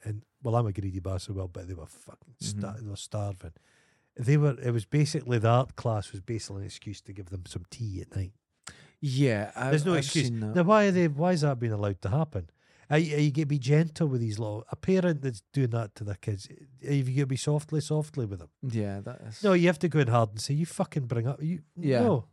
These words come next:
Speaker 1: enough of this
Speaker 2: There's
Speaker 1: shit."
Speaker 2: obligations.
Speaker 1: "Oh, but I'm,
Speaker 2: But
Speaker 1: oh, but I'm a wee bit down the day." No,
Speaker 2: Oh,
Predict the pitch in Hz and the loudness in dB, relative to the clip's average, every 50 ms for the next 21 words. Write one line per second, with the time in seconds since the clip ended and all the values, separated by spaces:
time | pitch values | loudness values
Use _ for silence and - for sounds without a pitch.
0 | _ - 147 170 220 208 - 190 180 214 208 - - 151 143 - - 165 190 190 | _ -6 -2 0 0 2 2 2 2 2 0 0 -2 -2 0 2 2 0 0 0
1 | 165 143 123 - 123 135 160 - - - - 190 240 240 240 240 240 196 240 196 | -2 -4 -2 -2 -2 -2 -2 -2 -4 -6 -2 0 2 4 4 4 4 2 0 -4
2 | 214 240 233 - - - 175 156 123 - - 254 240 190 277 254 240 254 247 247 | -4 -6 -6 0 2 4 4 4 2 2 4 4 6 6 6 6 6 6 4 6
3 | 254 254 254 202 240 240 226 196 196 202 190 240 233 240 269 269 262 262 262 214 | 6 4 4 6 4 2 2 2 -2 4 8 8 8 8 6 2 2 0 0 2
4 | 190 240 233 233 233 233 185 185 - 226 | 4 4 6 6 6 6 8 8 10 10